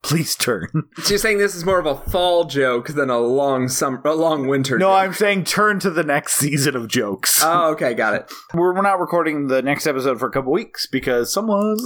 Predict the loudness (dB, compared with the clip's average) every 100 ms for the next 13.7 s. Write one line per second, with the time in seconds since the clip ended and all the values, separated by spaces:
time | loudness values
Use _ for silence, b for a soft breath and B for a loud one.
0 | -2 -2 -2 0 2 4 4 2 -2 -2
1 | -2 2 2 2 0 -2 0 0 2 -2
2 | B B B 0 0 2 2 2 2 2
3 | 0 0 -2 0 0 2 2 2 0 -4
4 | -2 0 2 0 -2 b b b -2 0
5 | 0 0 0 2 2 0 0 2 2 4
6 | 2 -2 -2 0 2 -2 0 0 2 0
7 | 2 2 2 0 0 0 -2 0 -2 -2
8 | -2 0 -2 -4 -2 0 0 0 0 0
9 | -4 -6 -2 -2 0 -2 -2 -2 -2 0
10 | -2 -2 -4 -4 -10 -8 -12 -6 -2 0
11 | 0 -2 0 0 0 -2 0 0 2 0
12 | -2 -4 0 0 2 0 2 2 2 2
13 | 0 -2 -2 0 0 2